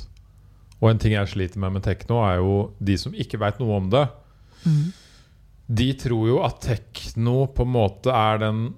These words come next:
Speaker 1: sykt ræva musikken man hører på radio av og til, som ikke har noe med tekno å gjøre engang.
Speaker 2: Eh, eh, hva tenker du på nå?
Speaker 1: De tar liksom tekno under en bås, hvor
Speaker 2: Ja.
Speaker 1: du har
Speaker 2: Eh,
Speaker 1: all
Speaker 2: altså, er det tekno på radio? <laughs>
Speaker 1: Nei, tekno, det er det de sier.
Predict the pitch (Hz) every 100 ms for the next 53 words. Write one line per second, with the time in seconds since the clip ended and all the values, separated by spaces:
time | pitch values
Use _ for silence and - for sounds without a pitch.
0 | - - - - - 110 110 120 - -
1 | - 113 104 90 101 107 101 92 104 104
2 | 104 92 101 95 87 87 87 110 110 110
3 | - - _ - 113 113 - 113 104 104
4 | 104 95 98 101 98 - 107 107 95 110
5 | 135 - - - - 196 185 180 165 165
6 | 165 170 151 135 135 139 143 139 131 131
7 | 131 107 - 131 117 120 117 120 127 151
8 | - - - _ _ _ _ _ - -
9 | 113 120 113 107 107 110 123 107 107 113
10 | 165 - 147 147 131 127 202 - - 208
11 | - 156 156 160 208 170 - 190 - 202
12 | 214 147 151 151 151 170 196 180